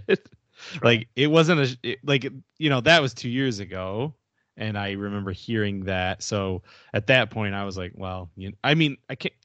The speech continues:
Speaker 1: everyone kinda figured it, but he straight up said <laughs> it.
Speaker 2: I don't think they would fail twice on answer
Speaker 1: No.
Speaker 2: the call.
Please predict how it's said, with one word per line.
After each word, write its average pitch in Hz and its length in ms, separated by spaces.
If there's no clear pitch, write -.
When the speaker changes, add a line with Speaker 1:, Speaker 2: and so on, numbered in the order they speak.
Speaker 1:
everyone 170 240
kinda 113 220
figured 160 500
it, 185 240
but 117 120
he 127 160
straight 113 360
up 92 180
said 101 360
<laughs> - 240
it. - 300
Speaker 2:
I 151 40
don't 151 160
think 151 160
they 123 80
would 117 140
fail 110 300
twice - 520
on 101 400
answer 135 320
Speaker 1:
No. 104 180
Speaker 2:
the 92 100
call. 98 420